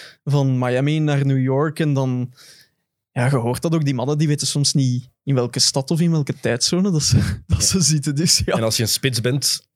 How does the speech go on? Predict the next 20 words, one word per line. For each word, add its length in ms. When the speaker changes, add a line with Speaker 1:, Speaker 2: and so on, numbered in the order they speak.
Speaker 2:
hangt 220
vanaf 220
wat 160
voor 140
spits 260
je 80
bent, 200
maar 140
er 100
zijn 180
bepaalde 560
aanvallers 540
die 200
ook 160
niet 140
heel 240
veel 140
lopen, 280
bijvoorbeeld. 440
Speaker 1:
Ja. 300